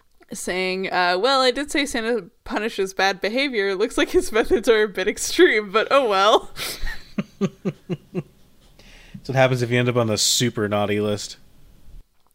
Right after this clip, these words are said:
Speaker 1: Megan also posted that she had found a obituary,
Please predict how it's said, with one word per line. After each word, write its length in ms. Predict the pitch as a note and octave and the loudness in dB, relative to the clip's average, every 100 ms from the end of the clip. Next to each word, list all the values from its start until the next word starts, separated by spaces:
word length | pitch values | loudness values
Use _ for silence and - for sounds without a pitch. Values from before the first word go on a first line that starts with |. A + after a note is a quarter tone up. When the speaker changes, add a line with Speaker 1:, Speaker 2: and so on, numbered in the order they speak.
| - _ - | -20 _ -4
Speaker 1:
Megan 300 | A3 A3+ B3+ | 0 2 2
also 300 | G#3+ A3 A3 | 2 2 0
posted 380 | A3 G#3 - G#3 | 0 -2 -2 -2
that 160 | F#3 - | -2 -4
she 240 | - G#3+ | -6 -4
had 220 | - F#3+ | -4 -6
found 840 | - - G3 F#3 G#3 A3 A#3 A#3+ - - | -10 -8 -4 -2 -2 -2 -4 -6 -6 -2
a 520 | F#3+ F#3 F#3 F#3 G3 - _ _ _ _ _ _ _ _ | 0 0 -2 -4 -8 -14 _ _ _ _ _ _ _ _
obituary, 1300 | G3+ F3+ - A3 A#3+ - A3 F#3+ F3+ F3 F3 E3+ F3 | -2 -2 0 2 2 0 -2 0 0 0 -2 -4 -6